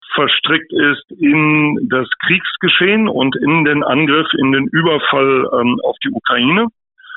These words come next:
Und der Bericht zeigt gleichzeitig, wie eng wiederum dieser Konzern verbunden ist mit großen Firmen in Frankreich und in Deutschland, Framatome und Siemens Energy.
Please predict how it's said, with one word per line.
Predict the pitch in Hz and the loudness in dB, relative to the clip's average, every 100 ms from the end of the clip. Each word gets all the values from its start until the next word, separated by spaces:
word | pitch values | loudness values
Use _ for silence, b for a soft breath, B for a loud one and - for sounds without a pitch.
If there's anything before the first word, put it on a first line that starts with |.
| B - | B -4
Und | 139 147 | -2 0
der | 156 | 2
Bericht | 135 139 - | 0 0 -2
zeigt | 139 139 - - - | -2 -2 -8 -16 -4
gleichzeitig, | 131 147 175 - 135 127 156 147 - 147 139 | 0 0 -2 0 0 0 -2 -2 -4 -4 -4
wie | 120 160 143 | -2 0 0
eng | 151 151 | 2 2
wiederum | 147 147 151 147 143 113 | 2 2 2 2 0 0
dieser | 135 143 | 0 0
Konzern | - 139 117 139 147 143 147 - | 0 -2 -2 0 0 0 -2 -4
verbunden | - 117 156 - - 147 - | -6 -4 -4 -4 -6 -10 -4
ist | 135 - - - | -2 -2 -6 -4
mit | 131 135 - - - _ _ _ _ _ _ | -2 -2 -2 -2 -4 _ _ _ _ _ _
großen | - 120 160 156 151 | -2 0 0 0 -2
Firmen | - 151 151 151 | 0 0 2 2
in | - 120 | 0 -2
Frankreich | - 135 143 139 135 143 | 0 0 0 0 0 0
und | 120 | 0
in | 120 120 | 0 2
Deutschland, | 131 156 190 196 190 - | 0 0 0 0 -2 -2
Framatome | 139 139 135 131 135 - | -2 0 0 -2 -2 -2
und | - 113 113 - - - | 0 0 -2 -4 -4 -2
Siemens | 139 127 117 135 | 0 0 0 0
Energy. | 127 170 185 202 | 2 2 2 0